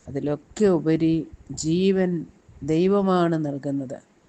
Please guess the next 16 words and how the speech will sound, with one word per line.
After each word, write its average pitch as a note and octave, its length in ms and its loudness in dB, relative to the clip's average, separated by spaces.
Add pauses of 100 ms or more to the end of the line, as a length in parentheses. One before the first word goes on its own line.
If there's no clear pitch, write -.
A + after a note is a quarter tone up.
(240)
ഒരു F#3+ 160 4
നിമിഷം G#3+ 500 2
കൊണ്ട് G#3+ 200 0
ആ G3+ 80 4
ജീവനെ G3 500 0
നൽകുവാനും F#3 840 0
എടുക്കുവാനും E3+ 640 -2 (220)
ദൈവത്തിന് G3 600 0
അധികാരമുണ്ട്. D3 800 -4 (640)
അതുകൊണ്ടാണല്ലോ E3+ 640 2
സങ്കീർത്തനക്കാരൻ F3 1040 0
പറയുന്നത്, D3 560 -2
"ഏത് F#3+ 260 0
മനുഷ്യനും E3 600 -2 (580)
ഉറച്ചു G3+ 460 2
നിന്നാലും D3+ 640 2